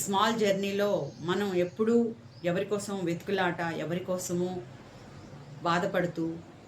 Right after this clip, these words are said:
మనకున్న స-, కాస్త సమయాన్ని వేస్ట్ చేసుకోవడం,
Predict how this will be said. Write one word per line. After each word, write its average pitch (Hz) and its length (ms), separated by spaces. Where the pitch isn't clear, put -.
మనకున్న 180 720
స-, 170 160
కాస్త 196 320
సమయాన్ని 180 560
వేస్ట్ 208 340
చేసుకోవడం, 165 520